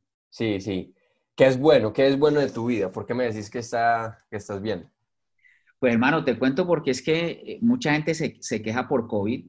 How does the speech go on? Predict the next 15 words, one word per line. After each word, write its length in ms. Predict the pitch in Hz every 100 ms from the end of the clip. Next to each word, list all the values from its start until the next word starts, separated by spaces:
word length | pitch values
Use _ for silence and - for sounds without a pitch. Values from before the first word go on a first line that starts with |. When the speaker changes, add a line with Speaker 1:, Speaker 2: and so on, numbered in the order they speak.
| -
Speaker 2:
Yo, 260 | 98 92
yo 160 | 95 107
reconozco 580 | 120 127 120 104 104 127
que 80 | 123
es 120 | 117
una 180 | 117 123
época 380 | 117 123 117 101
muy, 420 | 110 139 143 131
pero 240 | 110 95
muy 320 | 104 120 131
difícil, 500 | 127 120 101 98 123
eso, 360 | 110 104 113 104
eso 240 | 101 101
es 60 | 107
cierto. 360 | 117 101 -